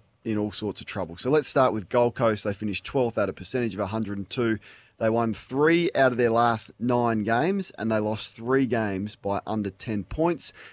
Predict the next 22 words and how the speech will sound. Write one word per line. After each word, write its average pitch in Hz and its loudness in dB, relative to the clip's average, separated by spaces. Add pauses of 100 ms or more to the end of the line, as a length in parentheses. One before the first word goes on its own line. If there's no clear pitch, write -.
(140)
They 113 -2
haven't 143 4
done 139 4
a 127 2
whole 131 4
lot 135 2
in 113 -2
terms 113 -2
of 92 -12
the - -20
trade 139 2
period 131 4
other 117 2
than 104 -2
lose 104 2
Isaac 104 0
Rankin, 151 2 (360)
and 107 0
what 120 6
has 110 0
come 113 -2
in 104 0